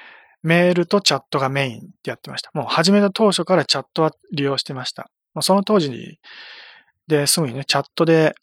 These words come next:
インターネット上で占いを、占いができるっていうのはすごく珍しいことだったんだけどね。今でも、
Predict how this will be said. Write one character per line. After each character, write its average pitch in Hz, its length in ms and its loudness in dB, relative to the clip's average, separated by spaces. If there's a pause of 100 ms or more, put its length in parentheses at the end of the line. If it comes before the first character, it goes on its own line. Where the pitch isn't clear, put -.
(220)
イ 165 80 -4
ン 151 80 -6
タ 160 120 0
ー 151 40 2
ネ 147 80 -2
ッ 143 100 -8
ト 147 120 -2
上 143 180 0
で 135 380 -4 (640)
占 147 340 2
い 139 40 -2
を、 135 120 -4 (640)
占 139 300 0
い - 20 -2
が 139 100 0
で 131 180 0
き 160 160 2
る 170 80 6
っ 180 60 2 (220)
て 175 100 2
い 165 100 6
う 123 500 0
の 123 80 -16
は 113 60 -16
す 165 100 0
ご 175 80 2
く 135 100 -8
珍 135 320 -2
し 170 160 2
い 143 40 -4
こ 131 80 -10
と 117 100 -16
だ 110 60 -12
っ - 80 -20
た - 100 -16
ん - 80 -20
だ - 80 -16
け - 60 -20
ど 139 60 -16
ね。 160 140 -16 (880)
今 233 200 4
で 214 100 2
も、 151 340 0